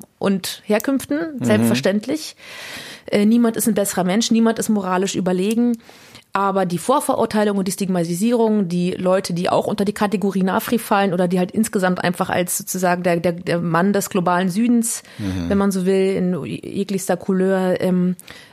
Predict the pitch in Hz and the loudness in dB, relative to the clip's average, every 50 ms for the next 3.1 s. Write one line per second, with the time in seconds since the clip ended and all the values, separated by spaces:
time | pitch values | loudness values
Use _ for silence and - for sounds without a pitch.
0 | _ _ - 190 185 180 180 165 170 170 - - 185 170 190 196 - - 190 180 | _ _ 0 0 2 2 0 0 -4 -8 -12 -14 -4 0 0 2 2 2 2 2
1 | - 185 - - - - 247 233 220 214 214 202 202 196 185 - - - - - | 0 -2 -4 -2 0 2 4 4 4 4 4 4 2 2 0 0 -2 -2 -2 -2
2 | 196 196 - 220 180 196 196 190 190 - 185 170 190 202 208 208 208 202 - - | -2 0 0 0 0 2 0 0 -2 -4 -4 -2 2 2 4 2 2 0 -2 -6
3 | - | -6